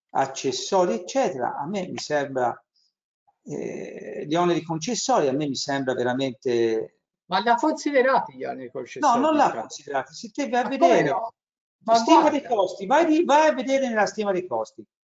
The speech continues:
Speaker 1: Vai,
Speaker 2: Eh.
Speaker 1: vai, alza su. Duemila euro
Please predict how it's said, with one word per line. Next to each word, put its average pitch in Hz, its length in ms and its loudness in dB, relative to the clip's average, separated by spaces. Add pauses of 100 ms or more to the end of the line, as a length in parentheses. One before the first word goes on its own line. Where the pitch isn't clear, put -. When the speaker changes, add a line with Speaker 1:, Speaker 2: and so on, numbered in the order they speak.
(440)
Speaker 1:
Vai, - 160 4
Speaker 2:
Eh. - 40 4
Speaker 1:
vai, 285 100 4
alza 277 400 2
su. - 320 -10 (220)
Duemila 320 600 4
euro 254 480 2